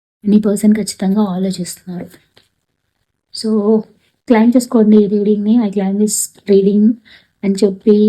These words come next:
కామెంట్స్‌లో రాయండి. And ట్రిపుల్ వన్, నాకు ఎందుకో ట్రిపుల్ వన్ ఎనర్జీస్ బాగా వస్తున్నాయి. So, ట్రిపుల్ వన్ అని ట్రై, టైప్ చేయండి కామెంట్ సెక్షన్‌లో,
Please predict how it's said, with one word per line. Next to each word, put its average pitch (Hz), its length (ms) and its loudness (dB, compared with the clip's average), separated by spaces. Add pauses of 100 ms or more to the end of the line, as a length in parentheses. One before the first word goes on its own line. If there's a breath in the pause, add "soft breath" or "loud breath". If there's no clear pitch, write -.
(1900)
కామెంట్స్‌లో 214 420 0
రాయండి. 196 520 0 (220)
And 196 240 -2
ట్రిపుల్ 233 400 0
వన్, 220 240 2 (360)
నాకు 214 200 -4
ఎందుకో 208 240 -2
ట్రిపుల్ 220 380 -2
వన్ 214 180 2
ఎనర్జీస్ 190 420 -4
బాగా 190 240 -4
వస్తున్నాయి. 202 440 -4
So, 220 180 -6
ట్రిపుల్ 220 340 -4 (440)
వన్ 214 240 2
అని 214 160 2
ట్రై, 208 220 -8 (240)
టైప్ 202 240 -2
చేయండి 202 420 0
కామెంట్ 190 380 -2
సెక్షన్‌లో, 196 500 -6